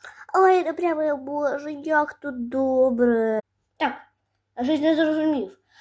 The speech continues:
А чого Наталка приходить і не каже, е,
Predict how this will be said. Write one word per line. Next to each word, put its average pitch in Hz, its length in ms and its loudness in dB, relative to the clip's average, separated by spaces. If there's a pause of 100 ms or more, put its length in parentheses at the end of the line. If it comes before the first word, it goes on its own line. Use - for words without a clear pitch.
(100)
А 247 140 -6
чого 302 360 -4
Наталка 320 720 -2
приходить 294 580 -10
і 277 80 -8
не 269 100 -6
каже, 247 480 -4 (1200)
е, 240 480 -4